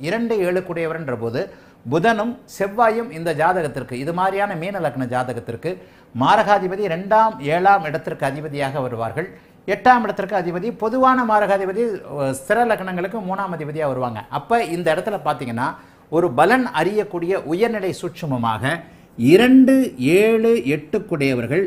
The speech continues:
மரணத்தை தரக்கூடியவர்களாக இருக்கிறார்கள். ஆனா யாருக்கு மரணத்தை தரக்கூடியவர்களாக இருக்கிறார்கள்? இதுல தான் ஆதிபத்திய காரகத்துவ அமைப்புகளையும் ஆ-, அந்த மாரக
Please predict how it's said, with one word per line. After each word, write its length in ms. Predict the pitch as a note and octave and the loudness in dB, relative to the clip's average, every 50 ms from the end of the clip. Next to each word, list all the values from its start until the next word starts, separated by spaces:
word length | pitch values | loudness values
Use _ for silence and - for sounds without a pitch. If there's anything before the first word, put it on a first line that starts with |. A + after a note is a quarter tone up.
| - C3 | -2 -2
மரணத்தை 600 | A#2+ C3+ D#3+ F#3 A3 A#3 A3+ G#3+ - - G#3+ G3 - | 0 2 4 4 4 4 2 0 0 -2 -4 -4 0
தரக்கூடியவர்களாக 880 | - E3 E3 E3+ E3+ - E3 D3 C#3+ C#3 C#3 C3+ B2+ B2 B2+ B2+ B2 - | -2 -2 -2 -2 -4 -4 -6 -4 -2 -2 -2 -4 -4 -2 -2 -2 -2 -2
இருக்கிறார்கள். 560 | C3+ A#2+ A#2+ - - A#2 G#2+ G2+ G2 G2+ - - - - - - - - | -4 -4 -4 -4 -4 -4 -4 -6 -6 -10 -14 -16 -20 -20 -20 -18 -2 8
ஆனா 260 | B2+ F3 G#3+ G#3 E3+ D3+ D3+ D#3+ D#3 - - - - A#2 | 10 10 10 10 8 4 4 2 0 -2 -10 -16 -10 0
யாருக்கு 580 | C3+ E3 A3 D4 E4 E4+ E4+ E4+ E4+ - D#4+ C4+ | 6 10 12 12 12 12 10 8 4 2 0 2
மரணத்தை 420 | A#3+ A#3 A3+ A3+ A#3 - - G#3+ - | 4 4 4 2 0 0 0 -2 2
தரக்கூடியவர்களாக 800 | G3+ F#3+ F#3 F3+ - F3+ F3 E3 D#3+ D#3 C#3+ D3+ D#3+ D#3+ D#3 | 2 2 2 2 -2 -4 -2 0 0 -2 0 2 0 0 2
இருக்கிறார்கள்? 640 | D#3+ D3 C#3 - B2+ A#2+ A#2+ A#2 A2 A#2 C3 A#2+ F#2+ - - _ _ _ _ _ _ _ _ _ _ _ _ _ _ _ _ _ _ _ _ _ _ _ _ - C#3+ | 0 -4 -4 -6 -4 -2 -2 -2 -2 -2 -4 -4 -6 -10 -16 _ _ _ _ _ _ _ _ _ _ _ _ _ _ _ _ _ _ _ _ _ _ _ _ -2 2
இதுல 200 | F3+ G#3+ A3+ G#3 | 4 4 6 6
தான் 180 | C4 C4 A#3+ G#3 | 6 6 8 8
ஆதிபத்திய 480 | A3 B3 A#3 C4 A3 G#3+ F3 A3 G#3 G3 | 6 6 4 0 -4 -4 -2 -2 -2 2
காரகத்துவ 500 | F3+ F#3+ G#3+ A3 G3+ G3+ - F#3+ F3 D#3+ | 2 2 2 2 0 -2 -2 -4 -4 -4
அமைப்புகளையும் 600 | E3+ F3 C#3+ D#3 D#3 D3+ D3+ D3 E3+ G#3 G3+ - - - C3+ C3+ | -6 -8 -6 -6 -4 -4 -2 -4 -6 -6 -10 -12 -18 -10 -2 4
ஆ-, 280 | D3+ F#3 G#3+ G#3+ E3+ B2 | 6 6 6 6 4 2
அந்த 220 | C3 D3 C3 C3 B2+ A2+ G#2 - - - - _ - A#2+ | -4 -6 -4 -2 -2 -4 -4 -10 -14 -20 -20 _ -2 4
மாரக 340 | C#3+ F3+ A3 A#3+ B3 G#3+ | 6 8 8 8 8 8